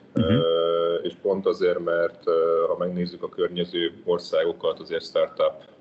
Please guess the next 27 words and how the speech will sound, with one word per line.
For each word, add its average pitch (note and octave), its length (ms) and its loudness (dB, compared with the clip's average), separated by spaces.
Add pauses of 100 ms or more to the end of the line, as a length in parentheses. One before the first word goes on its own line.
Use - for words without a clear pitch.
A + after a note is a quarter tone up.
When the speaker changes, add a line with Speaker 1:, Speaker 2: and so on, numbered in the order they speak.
(160)
Speaker 2:
sikerekben E2 720 0
még D#2 180 -6
azért D#2 200 -4
elég D#2 280 -2
el D2+ 140 2
vagyunk D#2 300 -8
maradva, D#2 520 -4 (580)
úgyhogy, D#2+ 600 -2
ö, D#2+ 400 2 (120)
jó F2 180 2
lenne D#2+ 540 0 (140)
több E2+ 240 0 (320)
ö, D#2+ 80 -2 (580)
embert D#2 360 -2
kiragadni D#2 480 -2
igazából D2+ 520 -2
innen, D2+ 280 -6
és, D2+ 360 -4
ö, D2+ 60 0
ö, D2 720 0 (200)
őket D#2 300 -2
támogatni, E2 720 0 (440)
és - 180 -2 (240)
remélhetőleg F2+ 800 2
ezzel D#2+ 280 0
amúgy, D#2 580 -6
ö, D#2+ 60 -6